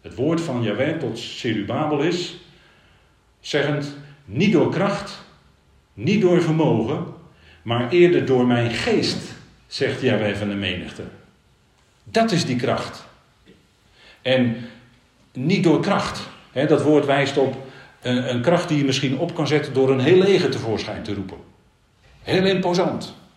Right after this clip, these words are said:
Dat deed de farao ook, hè? En, en dat woord vermogen,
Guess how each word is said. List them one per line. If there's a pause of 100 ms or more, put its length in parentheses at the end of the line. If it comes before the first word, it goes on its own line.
Dat
deed
de
farao
ook,
hè? (2000)
En,
en
dat
woord
vermogen,